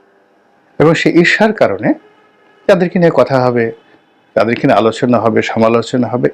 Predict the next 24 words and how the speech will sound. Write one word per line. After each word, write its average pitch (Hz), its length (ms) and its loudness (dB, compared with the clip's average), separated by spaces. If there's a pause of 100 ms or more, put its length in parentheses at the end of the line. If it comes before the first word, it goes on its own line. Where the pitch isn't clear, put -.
এতে, 165 420 2 (600)
আহ, 110 200 4
যিনি 139 280 2
সমালোচিত 185 600 0
হলেন 104 300 -2
জনাব 110 280 0
আসিফ - 320 -6
নজরুল, 110 400 -2 (1000)
তার 170 380 2 (140)
উপকার 180 420 2
হবে, 95 280 -6
ক্ষতি - 280 -4
হবে - 300 -8
না। - 120 -14 (1160)
কিন্তু 180 380 2 (140)
যারা 123 280 4
সমালোচনা 131 600 0
করলেন 110 420 0 (640)
তাদের 170 260 2
কি 131 140 2
হয়? - 220 -2
আপনার 147 240 -4
ধরেন 143 220 0
একটা 143 400 0